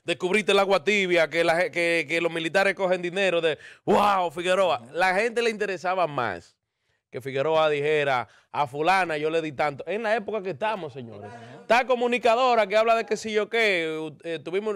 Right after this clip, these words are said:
que si Figueroa en su libro hubiera narrado cosas íntimas, eh, eh, fulana de tal, le compré una jipeta, le hice los senos, le hice aquello, le hice lo otro. Yo te aseguro a ti que eso sí fuera un escándalo. Pero Jay dijo en el libro que no iba a hablar de eso, que es un caballero,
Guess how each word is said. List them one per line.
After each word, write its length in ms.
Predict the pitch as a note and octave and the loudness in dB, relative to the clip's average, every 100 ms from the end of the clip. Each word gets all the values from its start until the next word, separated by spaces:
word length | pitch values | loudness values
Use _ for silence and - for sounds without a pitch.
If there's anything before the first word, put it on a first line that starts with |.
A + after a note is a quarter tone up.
| F3 | -6
que 260 | D3 D3+ D#3 | -12 -14 -14
si 180 | F3 | -14
Figueroa 400 | E3 G#3 G3 A3+ | -10 -4 -2 0
en 60 | C4+ | -2
su 160 | A3 G3 | -4 -6
libro 480 | F#3 C#3+ C3 A#2 - _ _ | -4 -4 -4 -6 -8 _ _
hubiera 400 | C#3 C#3+ D#3+ G3 | -6 -2 0 2
narrado 600 | F#3+ E3 F3 E3 C#3+ C3+ | 0 0 2 2 2 -4
cosas 480 | - D#3+ - E3 - - | -6 -8 -8 -12 -12 -14
íntimas, 640 | E3 F3+ D3+ B2+ A2 C3 _ _ _ _ _ _ _ - | -12 -10 -10 -12 -14 -16 _ _ _ _ _ _ _ -10
eh, 440 | G#2+ A#2 A2+ G#2+ G2 _ _ | -4 -2 -2 -4 -8 _ _
eh, 160 | A#2+ B2 | -12 -10
fulana 440 | C3 C3+ G3 G#3+ | -6 0 2 4
de 100 | F#3+ | 2
tal, 260 | F3 F#3+ D#3+ | 2 2 2
le 60 | |
compré 260 | D3+ C#3 D3+ | -2 -4 -4
una 140 | F#3+ | -6
jipeta, 500 | F#3 D3 F#3 F#3+ D#3+ | -6 -4 -2 0 0
le 140 | C#3+ D3+ | -2 -4
hice 180 | D3 F3+ | -6 -6
los 160 | D3 | -4
senos, 360 | F3 F#3 E3 D3 | -2 0 -2 -4
le 120 | C#3+ | -6
hice 180 | D#3 E3 | -4 -6
aquello, 380 | C3 F3+ E3 D3+ | -4 -4 -2 -4
le 100 | D#3 | -8
hice 140 | E3+ | -8
lo 260 | D#3+ D3+ C3 | -4 -4 -4
otro. 320 | A2+ A#2 A2+ _ _ _ | -8 -12 -16 _ _ _
Yo 120 | D3 | -4
te 80 | D#3 | -2
aseguro 380 | F#3 F#3 F#3+ F3+ | -2 0 0 0
a 100 | D3+ | -2
ti 140 | D#3 | -6
que 180 | B2+ D3+ | -4 -4
eso 200 | F#3 E3+ | -4 -8
sí 180 | - D#3+ | -10 -10
fuera 220 | D#3+ D3+ | -6 -6
un 60 | D3 | -6
escándalo. 640 | C3 C#3 C3+ B2+ A#2+ A2 _ - - | -6 -6 -4 -6 -6 -10 _ -16 -8
Pero 140 | A#3+ | -6
Jay 260 | A3+ A3+ G#3 | 0 2 2
dijo 200 | G#3+ F#3+ | 2 0
en 100 | G3 | 0
el 120 | F#3 | 0
libro 320 | F3+ D#3 D#3 | 0 0 -4
que 140 | E3 | -4
no 80 | E3 | -4
iba 80 | F3+ | -2
a 40 | |
hablar 200 | E3+ D#3+ | 0 0
de 140 | E3+ G3 | 0 -2
eso, 200 | - B2+ | -6 -10
que 120 | B2+ | -8
es 40 | |
un 100 | C#3+ | -8
caballero, 680 | D3 D3+ C#3 E3 G3 F3+ E3 | -6 -4 -2 0 2 2 -2